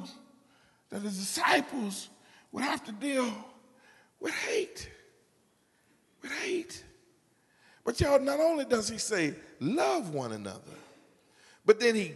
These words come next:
gets us when he says, "Love as I love you."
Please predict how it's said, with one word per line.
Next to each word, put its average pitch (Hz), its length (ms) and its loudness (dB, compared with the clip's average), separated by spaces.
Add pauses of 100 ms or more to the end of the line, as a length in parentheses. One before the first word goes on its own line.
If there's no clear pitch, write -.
gets - 400 4
us - 380 -8 (720)
when 208 160 2
he 208 100 2
says, 175 500 2 (220)
"Love 190 800 2 (880)
as 185 300 6 (160)
I 349 460 10 (1500)
love 170 600 8 (460)
you." 311 240 12